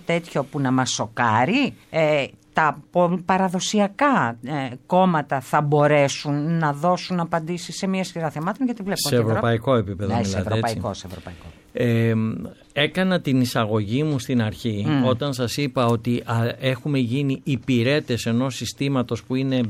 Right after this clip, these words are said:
Speaker 2: δεκαετίες πίσω, για να μην πω παραπάνω, με αποτέλεσμα, ε, επειδή ταυτοχρόνως έχουμε και έλλειψη ηγετών, δεν υπάρχει ούτε ο Ντεστέν, ούτε ο Μιτεράν, ούτε τέτοιου είδους γίγαντες.
Speaker 1: Έχω την εντύπωση ότι ο τελευταίος μεγάλος ήταν ο Ντελόρ.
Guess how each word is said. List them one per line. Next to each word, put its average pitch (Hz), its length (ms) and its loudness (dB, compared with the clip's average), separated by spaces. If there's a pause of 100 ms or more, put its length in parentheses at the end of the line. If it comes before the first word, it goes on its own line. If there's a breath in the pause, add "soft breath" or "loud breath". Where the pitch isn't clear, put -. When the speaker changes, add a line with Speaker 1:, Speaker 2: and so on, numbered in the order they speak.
(100)
Speaker 2:
δεκαετίες 120 800 0
πίσω, 117 260 -4
για 110 100 -2
να 117 60 0
μην 113 100 0
πω 117 160 2
παραπάνω, 104 640 -4 (480 loud breath)
με 127 180 4
αποτέλεσμα, 156 1000 0 (120)
ε, 123 260 -2
επειδή 131 540 -2 (160)
ταυτοχρόνως 139 760 0
έχουμε 147 280 -4
και 131 200 -2
έλλειψη 143 420 -2
ηγετών, 113 720 0
δεν 143 160 -4
υπάρχει 113 380 -4
ούτε 127 180 -2
ο 113 80 0
Ντεστέν, 139 520 -2
ούτε 135 180 -2
ο 123 40 2
Μιτεράν, 120 640 0
ούτε 156 280 0 (320)
τέτοιου 131 260 -2
είδους 120 240 -2
γίγαντες. 120 680 -2
Speaker 1:
Έχω 190 180 -6
την 180 140 -4
εντύπωση 170 400 -6
ότι 156 100 -8
ο 160 40 -4
τελευταίος 156 300 -8
μεγάλος 165 380 -6
ήταν 170 180 -6
ο 165 80 -6
Ντελόρ. 139 400 -6